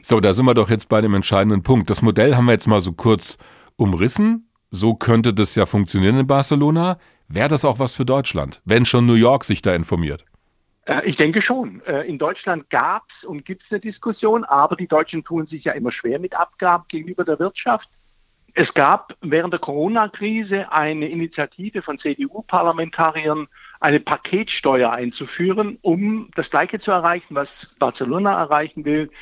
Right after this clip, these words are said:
Speaker 2: nämlich gleiche Rahmenbedingungen für Onlinehandel und stationären Handel.
Speaker 1: Mhm.
Speaker 2: Die S-P-D-Parlamentarier haben sich angeschlossen, aber herausgekommen ist nichts. Und seit die Corona-Krise nachlässt, spricht niemand mehr darüber.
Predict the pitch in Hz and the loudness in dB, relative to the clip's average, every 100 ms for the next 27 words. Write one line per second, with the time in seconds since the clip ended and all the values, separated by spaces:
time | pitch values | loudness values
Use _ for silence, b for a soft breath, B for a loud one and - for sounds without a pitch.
0 | B B 135 131 131 143 160 139 120 139 | B B -6 -4 0 0 0 -2 0 0
1 | 147 143 147 143 139 - 127 127 139 135 | -4 -6 -6 -6 -8 -6 -4 -4 -2 -2
2 | 120 123 127 123 120 - 120 - 113 120 | -2 -4 -4 -8 -8 -10 -10 -8 -2 -2
3 | 131 113 98 101 - - - 85 82 110 | -2 -2 -4 -4 -14 -20 -10 -8 -8 -10
4 | - 127 - - 151 - - 160 190 165 | -14 -20 -12 -2 -2 0 2 2 2 0
5 | 160 147 147 139 147 143 127 131 131 117 | 0 -2 -4 -2 -2 -2 -4 -8 -14 -16
6 | - 131 180 202 - 208 208 240 247 _ | -10 -8 -6 -6 -2 -2 -2 -4 -6 _
7 | _ b b b b b _ _ - 156 | _ b b b b b _ _ -2 2
8 | 165 160 143 135 175 - - 156 135 120 | 2 2 2 0 -2 -6 -10 -8 -10 -12
9 | - 180 247 - - 175 156 160 147 - | -8 -6 -8 -10 -10 -8 -2 -2 -2 -4
10 | 127 135 131 151 135 135 135 127 113 113 | -6 -4 -2 -2 -4 -4 -6 -4 -4 0
11 | 147 - 175 185 - - - 135 139 165 | 0 -2 -6 -4 -6 -12 -14 -14 -10 -4
12 | 170 135 120 107 107 143 196 226 | -4 -2 -4 -4 -6 -6 -2 -2